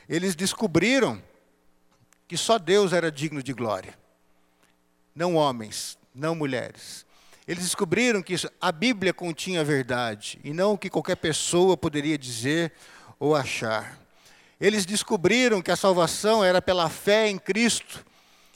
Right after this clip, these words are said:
e não pela, pelo cumprimento de mandamentos da igreja, ou do Papa, ou de quem fosse.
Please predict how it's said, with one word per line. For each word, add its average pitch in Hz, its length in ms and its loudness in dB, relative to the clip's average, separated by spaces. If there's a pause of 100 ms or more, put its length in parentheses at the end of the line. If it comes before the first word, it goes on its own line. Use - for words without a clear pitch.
(120)
e 185 80 -6
não 220 220 4
pela, 196 500 4 (240)
pelo 202 200 8
cumprimento 226 1000 0
de 170 100 -2
mandamentos 196 840 2
da 180 180 2
igreja, 170 800 4
ou 165 160 4
do 156 180 0
Papa, 175 480 2
ou 156 100 2
de 151 120 -6
quem 175 160 -4
fosse. 156 640 -4